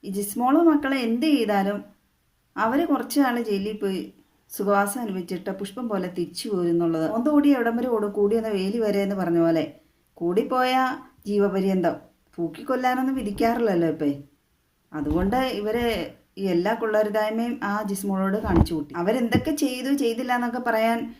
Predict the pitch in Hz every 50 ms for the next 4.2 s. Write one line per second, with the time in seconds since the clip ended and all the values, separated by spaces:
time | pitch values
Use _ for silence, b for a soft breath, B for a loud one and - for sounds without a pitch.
0 | B B - 196 190 208 214 214 214 220 226 233 247 247 240 - 196 202 208 220
1 | 214 - 277 - - - 196 180 165 139 135 - - - _ - 170 190 190 175
2 | - - - 277 294 330 311 269 226 202 185 175 160 165 170 202 190 185 175 175
3 | 170 185 185 180 185 190 185 - - - - 185 175 143 160 170 170 165 175 160
4 | 147 147 147